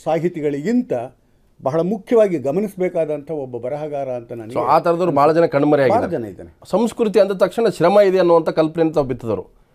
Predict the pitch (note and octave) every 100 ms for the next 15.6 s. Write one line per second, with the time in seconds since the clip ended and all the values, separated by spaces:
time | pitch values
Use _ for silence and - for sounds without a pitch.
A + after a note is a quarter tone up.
0 | _ - D3 F3+ G3 F#3+ F#3 F3 E3+ E3+
1 | E3+ G#3 D#3+ D#3+ E3+ D#3+ D#3 D3+ C3 C3
2 | C3+ B2 G#2+ G#2 C3+ E3+ F3 F3 D#3 D#3
3 | D3+ D#3 E3+ C#3 D#3 D#3 C#3 G3+ - -
4 | _ _ - B2+ E3+ F3 F3 E3+ C#3 C3+
5 | A2+ F#2 F2 - _ A#2+ B2+ A#2+ - -
6 | - A3 F#3 G3 A#3+ A#3 A3+ - A3+ G3+
7 | A#3+ A3+ D#3+ F#3 G3+ G3 F#3+ E3 B2 -
8 | - - G#2+ - D#3 F#3 E3 E3+ D#3+ C#3+
9 | B2+ G#2+ D3 - _ - D3+ G#3 - G#3
10 | F#3 D3 E3 F#3+ E3 E3 D3+ C#3+ C3+ C#3+
11 | C3 B2 D3 C#3+ C3+ B2 B2 C#3+ C#3 C3+
12 | B2+ A#2 G2+ G#2+ D#3 _ _ - F#3+ A3
13 | F3 E3 F3 F#3+ D#3+ D#3 D3+ C#3+ C3+ C3+
14 | A#2+ B2+ D#3+ E3 D#3 D3+ C#3 D3+ D3 C#3+
15 | B2 A#2+ B2 A2+ A2+ A#2+